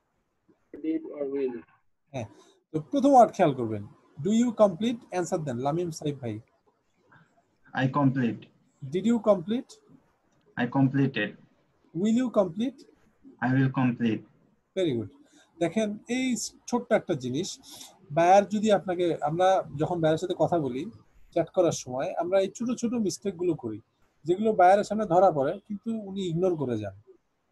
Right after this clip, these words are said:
Speaker 2: আপনি কি বলতে চাচ্ছেন সেটা উনি বুঝতে পারেন, কিন্তু উনি ignore করে যান।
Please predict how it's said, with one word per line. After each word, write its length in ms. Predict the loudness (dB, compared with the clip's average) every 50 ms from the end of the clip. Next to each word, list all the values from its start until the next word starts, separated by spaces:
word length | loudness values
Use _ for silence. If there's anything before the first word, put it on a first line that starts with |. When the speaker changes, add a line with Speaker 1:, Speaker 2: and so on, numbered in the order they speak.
| _ _ _ _ _ _ _ _ _ _ _ _ _ _ _ _ _ _ _ _ _
Speaker 2:
আপনি 180 | -4 -4 -4 -2
কি 140 | -2 0
বলতে 220 | 2 2 2 2 2
চাচ্ছেন 240 | 0 2 0 -4 -2
সেটা 240 | -2 -2 0 0
উনি 180 | 0 2 2 2
বুঝতে 260 | 0 0 0 2 6
পারেন, 320 | 6 6 6 6 2 0 -4
কিন্তু 340 | -10 _ _ -8 -4 -2
উনি 120 | -2 -2 -2
ignore 280 | -2 0 0 0 0
করে 180 | 0 -2 -2 -2
যান। 180 | -2 -4 -6